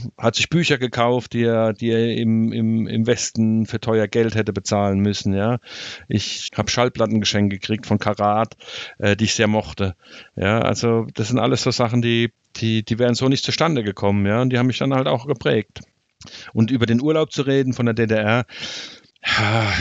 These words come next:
ich bin halt nicht so ein Urlaubredner. Also selbst wenn ich jetzt, ja, also ich, ich muss geschäftlich ab und zu mal ins Ausland. Ja, und für mich ist das halt irgendwas, äh,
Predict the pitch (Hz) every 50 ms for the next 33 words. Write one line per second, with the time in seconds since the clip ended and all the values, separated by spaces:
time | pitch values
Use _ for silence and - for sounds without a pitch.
0 | 98 - - - - 127 - - - 175 165 160 135 139 139 139 139 135 - -
1 | - 120 113 120 131 120 107 101 95 95 90 92 95 95 95 95 90 101 101 101
2 | 101 101 101 98 113 107 - 127 120 - - 135 127 127 127 - - 127 117 -
3 | - - - _ - - - - _ _ _ - - 78 80 85 87 90 90 85
4 | - - - - - _ _ - _ - 90 98 101 98 - _ _ _ - -
5 | 113 110 - _ _ - 95 95 - - - - - 120 - - 143 135 - -
6 | - 156 151 - - - 131 117 120 120 113 120 - 131 123 117 117 113 110 113
7 | 110 101 - - 101 101 95 - - 87 87 90 90 85 - _ - - - -
8 | - - - - 101 101 110 120 123 127 123 104 120 127 143 135 - 135 - -
9 | 139 120 - 113 123 120 - - _ _ _ - - - - - _ _ _ _
10 | _ _ _ _ _ - - - - - - 147 147 135 123 113 117 123 139 147
11 | - - - 131 131 127 131 131 131 127